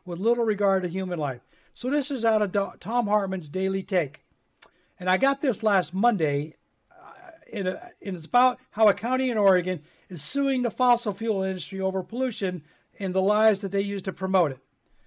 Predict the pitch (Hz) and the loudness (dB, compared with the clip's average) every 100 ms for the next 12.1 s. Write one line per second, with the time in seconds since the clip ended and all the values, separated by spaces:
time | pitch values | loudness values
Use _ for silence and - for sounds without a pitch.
0 | - - _ _ 196 254 294 269 208 214 | -20 -20 _ _ 6 6 6 4 0 0
1 | 190 233 269 254 202 190 175 175 175 175 | 0 0 2 2 2 2 0 -4 -2 -2
2 | 170 180 156 180 175 220 233 180 165 180 | -4 -6 -6 -2 2 2 0 -4 -2 -2
3 | 165 160 160 151 165 151 160 156 _ - | -2 -4 -6 -2 -2 0 -2 -4 _ -8
4 | 190 196 190 196 185 208 180 143 123 _ | -2 -2 0 0 4 4 4 0 -4 _
5 | _ _ _ - 151 202 254 147 147 _ | _ _ _ -6 -4 2 2 2 -2 _
6 | _ _ 156 - 247 233 196 202 214 202 | _ _ -6 2 2 2 -2 -2 0 0
7 | 202 190 - 196 185 180 226 226 196 - | -4 -6 -6 -4 -2 -4 -2 -2 -4 -6
8 | 185 175 170 _ - 165 165 165 151 180 | -6 -6 -10 _ -12 -8 -6 -6 -4 -2
9 | 160 - 139 - _ _ _ _ _ 214 | -2 -6 -12 -12 _ _ _ _ _ -2
10 | 220 233 254 233 226 240 233 202 196 185 | 2 4 4 2 2 2 4 6 4 2
11 | 196 185 180 180 185 202 190 196 196 185 | 0 2 4 2 0 0 2 6 6 4